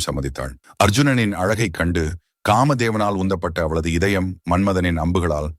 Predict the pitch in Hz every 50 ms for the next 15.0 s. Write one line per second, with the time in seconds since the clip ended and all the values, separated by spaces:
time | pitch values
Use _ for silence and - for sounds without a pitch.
0 | _ _ _ 85 87 98 107 117 127 123 117 98 92 95 95 92 90 87 85 80
1 | 80 82 - 80 - - - 71 65 65 - - _ _ _ - 104 110 123 131
2 | 123 - 131 123 123 110 120 104 107 107 107 104 104 104 104 101 110 107 - _
3 | _ _ - 101 92 85 78 104 107 107 101 98 98 104 95 98 107 98 85 73
4 | 78 80 - _ _ - 98 113 131 135 139 135 - - 127 131 123 120 117 113
5 | 113 110 117 107 101 98 90 95 95 98 90 90 95 107 95 101 87 98 87 -
6 | 90 90 85 90 82 80 82 - _ _ _ - 92 98 95 98 123 117 113 110
7 | 104 101 104 98 87 - 101 98 98 92 92 87 87 82 78 - 87 92 98 101
8 | 95 87 78 82 85 90 82 85 82 78 - 76 69 65 69 - _ _ _ _
9 | _ 98 92 92 87 85 85 80 - - 90 90 92 98 98 87 - 78 78 80
10 | 80 78 80 71 73 73 67 - 62 62 65 - _ _ _ 107 123 143 143 139
11 | 107 104 107 110 110 139 151 147 131 104 92 107 127 127 120 117 101 - 117 110
12 | 104 90 85 95 110 110 - 110 98 82 85 80 - 80 71 71 - 69 64 60
13 | - _ _ _ _ _ - 101 131 160 165 135 117 95 - - 127 123 - -
14 | - 113 110 107 98 85 87 90 110 120 117 113 110 101 98 95 87 85 90 87